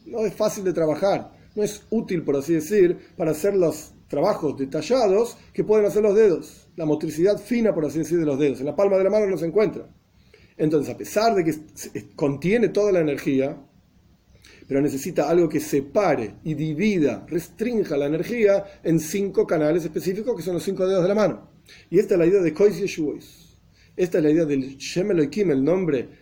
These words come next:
de Dios, que restringe, que oculta, etcétera. En la práctica no es más que una proyección detallada de Yeshuos, de las salvaciones de Dios, del nombre mismo de Yud Kei Vav Kei, de cuatro letras de Dios,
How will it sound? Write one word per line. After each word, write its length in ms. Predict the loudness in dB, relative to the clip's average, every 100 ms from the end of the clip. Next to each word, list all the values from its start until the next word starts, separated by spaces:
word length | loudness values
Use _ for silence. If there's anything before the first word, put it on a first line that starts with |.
| _ -14
de 180 | -6 0
Dios, 480 | 4 4 2 -4 -6
que 100 | -2
restringe, 720 | 0 0 0 2 2 0 -2
que 100 | 0
oculta, 460 | -2 0 0 0 -2
etcétera. 720 | 0 0 2 4 2 0 -10 -20 -2
En 140 | 2
la 100 | 2
práctica 460 | 2 0 -2 -4 -2
no 100 | 0
es 60 | 0
más 220 | -2 -2
que 120 | 0
una 240 | 0 0
proyección 1080 | 0 -2 -2 -8 -6 0 4 4 2 -4 -16 -20 _ _ _ _ _ _ -6
detallada 1160 | 2 2 2 -2 2 2 4 4 4 2 -4 -20 _ _ 0
de 180 | 2
Yeshuos, 540 | 4 2 4 4 4 2
de 60 |
las 100 | -2
salvaciones 440 | 0 0 2 2 2
de 100 | 2
Dios, 360 | 2 2 2
del 140 | -2 0
nombre 300 | 2 2 2
mismo 380 | 4 4 2 0
de 140 | 2
Yud 220 | 0 0
Kei 160 | -2 -4
Vav 200 | -4 -2
Kei, 160 | -2
de 120 | -2 -2
cuatro 280 | -2 0
letras 300 | -2 -2 -4
de 80 | -2
Dios, 320 | 2 2 0